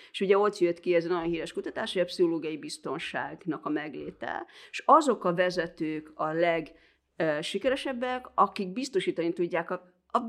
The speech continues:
pszichés biztonság ér-, érzetüket az embereknek. Ez,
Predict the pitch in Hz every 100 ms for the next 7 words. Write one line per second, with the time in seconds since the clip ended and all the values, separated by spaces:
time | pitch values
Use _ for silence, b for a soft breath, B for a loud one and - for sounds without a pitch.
0 | 233 - _ - - 285 185 190 180 185
1 | 226 - 170 170 160 180 - 180 180 180
2 | 170 175 190 180 175 170 - 160 170 185
3 | 185 175 165 147 135 - - 139 190 -
4 | 196 160